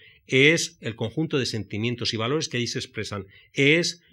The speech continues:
el hecho o los hechos que allí se narren y, en definitiva, las relaciones que los protagonistas tengan entre sí. Bien, yo creo que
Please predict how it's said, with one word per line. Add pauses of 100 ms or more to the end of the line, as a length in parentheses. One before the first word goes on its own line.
el
hecho
o
los
hechos
que
allí
se
narren (200)
y,
en
definitiva,
las
relaciones
que
los
protagonistas
tengan
entre
sí. (2000)
Bien, (260)
yo
creo
que